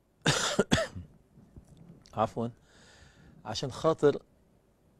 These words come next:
نبدأ نتكلم مع حضراتكم عن الواقع الذي تعيشه الأمة الإسلامية الآن، وحملات الهجوم المتكررة على الأمة الإسلامية وعلى العالم الإسلامي، وخاصة أهل السنة بالتحديد.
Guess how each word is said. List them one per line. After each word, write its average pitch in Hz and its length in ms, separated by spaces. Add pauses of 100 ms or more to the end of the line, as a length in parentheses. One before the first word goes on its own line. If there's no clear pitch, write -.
نبدأ 147 340
نتكلم 139 420
مع 117 140
حضراتكم 131 720
عن 123 200
الواقع 120 640
الذي 104 280
تعيشه 117 500
الأمة 110 340
الإسلامية 110 600
الآن، 135 360 (760)
وحملات 123 640
الهجوم 117 880 (160)
المتكررة 123 1120 (580)
على 123 420 (140)
الأمة 120 400
الإسلامية 113 600
وعلى 104 300
العالم 113 380
الإسلامي، 123 540
وخاصة 113 680
أهل 107 180
السنة 104 380
بالتحديد. - 600